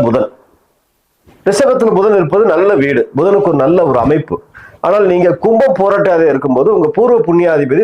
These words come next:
நாலாம் இடத்துல போய் இருக்காரு. இதுவும் நல்ல ஒரு யோகமான அமைப்பு. வாழ்க்கையில் நிறைய சொத்துக்கள் சேர்ந்து வாழ்க்கையில் வெற்றிகள் அடையக்கூடிய ஒரு மிகப்பெரிய யோக திசையா உங்களுக்கு இருக்கும். நீங்க மீனமா இருந்தா உங்க சுகாதிபதி போய் மூணுல மறைஞ்சிடுறாரு. அப்போ உங்களுக்கு அதுவும் ஒரு பிரச்சனை கொடுக்கக்கூடிய அமைப்பு.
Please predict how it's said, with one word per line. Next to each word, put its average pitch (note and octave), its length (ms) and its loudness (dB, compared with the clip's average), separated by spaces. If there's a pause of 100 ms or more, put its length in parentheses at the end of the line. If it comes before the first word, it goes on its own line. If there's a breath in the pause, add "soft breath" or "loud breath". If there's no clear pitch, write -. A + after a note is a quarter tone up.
நாலாம் G3+ 300 0
இடத்துல C#3 260 -4
போய் C3 120 0
இருக்காரு. G#2 260 -2 (400)
இதுவும் G#3+ 280 2
நல்ல F#3 240 -2
ஒரு E3 120 0 (100)
யோகமான D#3 420 0
அமைப்பு. A#2 260 -4 (440 loud breath)
வாழ்க்கையில் F3 380 0
நிறைய G#3 320 0
சொத்துக்கள் F3 420 -2
சேர்ந்து C#3+ 300 0
வாழ்க்கையில் C#3 420 0
வெற்றிகள் E3+ 300 0
அடையக்கூடிய C#3+ 460 -2
ஒரு A2 60 -2
மிகப்பெரிய D3+ 460 -2
யோக B2 120 2 (100)
திசையா B2+ 240 -2
உங்களுக்கு G2 280 -4
இருக்கும். - 240 -4 (580 soft breath)
நீங்க D#3 320 0
மீனமா G#3+ 380 2
இருந்தா D3+ 280 0 (100)
உங்க D3 180 -4 (100)
சுகாதிபதி F3 560 -2
போய் C3+ 240 0
மூணுல D#3 380 0
மறைஞ்சிடுறாரு. G#2 600 0 (320 soft breath)
அப்போ - 240 -8
உங்களுக்கு B2 300 -2
அதுவும் G3 300 0
ஒரு C3+ 160 0 (280)
பிரச்சனை E3 400 -2
கொடுக்கக்கூடிய C3 460 -4
அமைப்பு. G2+ 300 -4